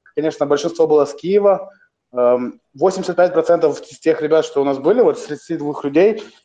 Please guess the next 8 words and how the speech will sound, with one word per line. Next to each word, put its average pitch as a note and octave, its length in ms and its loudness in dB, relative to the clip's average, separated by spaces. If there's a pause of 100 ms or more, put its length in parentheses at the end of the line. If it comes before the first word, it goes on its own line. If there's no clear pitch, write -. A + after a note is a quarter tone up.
они D#3+ 220 0
были E3+ 220 2
с E3 160 -6
утра E3 300 2
до D3 120 0
вечера, F3+ 540 2 (480)
э, C3 560 2
ну, F3+ 460 -2